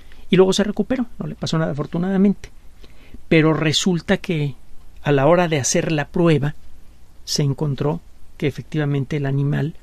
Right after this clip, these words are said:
se había enfermado de coronavirus. Curiosamente, el gato de la familia y otro perro que está en contacto frecuente con, con Winston no enfermaron.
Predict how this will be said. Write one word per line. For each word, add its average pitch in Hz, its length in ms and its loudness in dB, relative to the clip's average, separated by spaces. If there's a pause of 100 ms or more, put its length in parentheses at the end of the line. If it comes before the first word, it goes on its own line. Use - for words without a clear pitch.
se - 140 -6
había 143 120 -2
enfermado 143 440 -4
de 143 80 -4
coronavirus. 170 640 6 (300)
Curiosamente, 208 880 8 (240)
el 160 300 4
gato 233 380 4
de 202 120 2
la 175 120 0
familia 190 540 4
y 175 180 8
otro 196 320 6
perro 190 500 2 (1120)
que - 100 -4
está - 160 0
en 165 80 2
contacto 156 440 -2
frecuente 156 480 -2
con, 151 240 -2
con 143 240 -2
Winston 165 500 0 (360)
no 135 280 2
enfermaron. 143 800 -2